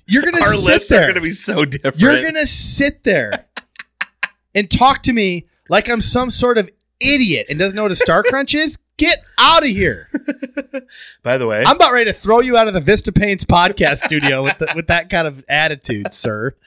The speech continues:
Speaker 2: By the way,
Speaker 1: Yeah.
Speaker 2: uh, I just figured out who I'm vibing on, uh, from the look you're giving me, Judah Friedlander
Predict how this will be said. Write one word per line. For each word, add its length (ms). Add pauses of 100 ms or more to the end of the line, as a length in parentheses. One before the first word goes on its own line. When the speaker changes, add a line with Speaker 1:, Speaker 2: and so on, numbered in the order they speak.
(520)
Speaker 2:
By 120
the 80
way, 260 (120)
Speaker 1:
Yeah. 260 (540)
Speaker 2:
uh, 300 (680)
I 120
just 220
figured 240
out 180
who 260
I'm 140
vibing 360
on, 200 (460)
uh, 160
from 180
the 60
look 220
you're 80
giving 180
me, 160
Judah 260
Friedlander 680